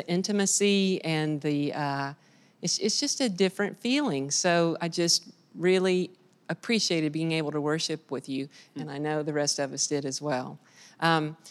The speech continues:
Speaker 1: Brent and I are getting ready to celebrate our thirty-second wedding anniversary this fall. So thirty-two years of marriage. We met at a small Christian college in Arkansas, Harding University,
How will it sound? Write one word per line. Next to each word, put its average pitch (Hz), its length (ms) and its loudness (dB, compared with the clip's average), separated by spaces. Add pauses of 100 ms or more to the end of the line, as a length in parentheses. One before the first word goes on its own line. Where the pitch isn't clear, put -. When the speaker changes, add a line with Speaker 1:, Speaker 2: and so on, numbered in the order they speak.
(220)
Speaker 1:
Brent 202 160 4
and 214 100 2
I 208 200 4
are 180 100 4
getting 202 260 6
ready 196 140 6
to 185 100 4
celebrate 190 480 4
our 185 140 6
thirty-second 208 840 4
wedding 202 320 6
anniversary 233 580 4
this 208 220 6
fall. 214 420 12 (800)
So 208 400 8 (540)
thirty-two 247 640 8
years 226 420 8
of 208 180 4
marriage. 208 640 6 (200)
We 226 300 8
met 208 260 4
at 190 120 4
a 196 60 4
small 190 320 4
Christian 220 460 0
college 226 440 2
in 214 100 2
Arkansas, 214 560 2
Harding 185 300 0
University, 202 800 0